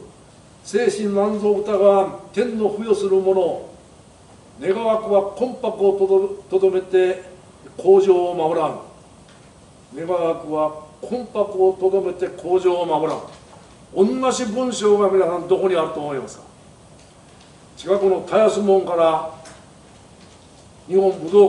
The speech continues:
館の方に入り、左手に武道館の正面を見ながらまっすぐ見ればですね、そこにレストランがある。そしてそのレストランの眺望の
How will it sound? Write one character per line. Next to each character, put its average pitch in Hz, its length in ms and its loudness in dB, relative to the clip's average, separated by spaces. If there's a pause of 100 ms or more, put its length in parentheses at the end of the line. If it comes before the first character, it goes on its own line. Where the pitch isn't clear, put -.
館 156 180 -4
の 143 160 -6
方 151 180 -6
に 135 120 -10
入 135 140 -6
り、 123 60 -8 (300)
左 185 300 4
手 202 160 0
に 208 140 0
武 160 220 -6
道 214 320 2
館 170 200 -4
の 165 100 -8
正 202 300 -6
面 202 180 -4 (160)
を 180 140 -4
見 170 80 -12
な 180 140 -2
が 175 100 0
ら 175 300 0 (440)
ま 170 120 2
っ - 20 2
す - 240 -8
ぐ 220 160 -4
見 185 120 -2
れ 196 100 8
ば 190 160 2
で - 100 -12
す - 60 -18
ね、 - 80 -20 (840)
そ 156 160 -10
こ 175 160 -4
に 165 160 -6
レ 180 140 4
ス - 140 -6
ト 165 100 -2
ラ 147 140 0
ン 139 80 -6
が 131 180 -4
あ - 20 -6
る。 - 60 -14 (2000)
そ 151 100 -8
し - 80 -12
て 175 80 -4
そ 156 140 -8
の 160 180 -4
レ 180 120 4
ス 190 140 -4
ト 190 120 2
ラ 180 180 2
ン 180 60 -8
の 156 220 -6
眺 202 300 6
望 190 240 8
の 185 400 0